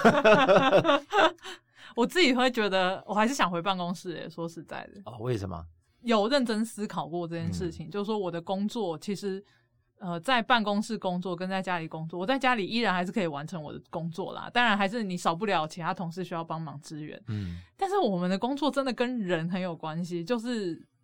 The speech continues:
Speaker 2: 变成说要花很多时间在讨论。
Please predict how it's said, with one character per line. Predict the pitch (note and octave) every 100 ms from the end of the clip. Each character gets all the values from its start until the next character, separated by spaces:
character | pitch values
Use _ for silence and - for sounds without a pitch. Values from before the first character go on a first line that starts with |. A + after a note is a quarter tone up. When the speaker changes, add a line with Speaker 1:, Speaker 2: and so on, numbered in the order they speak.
| _ _ _ _ _
Speaker 2:
变 | D4
成 | A3+ G3
说 | A3+
要 | A#3
花 | G#3+
很 | A3+ G3
多 | F#3
时 | G3+
间 | F3
在 | F3
讨 | F#3 - C3+
论。 | D3+ F3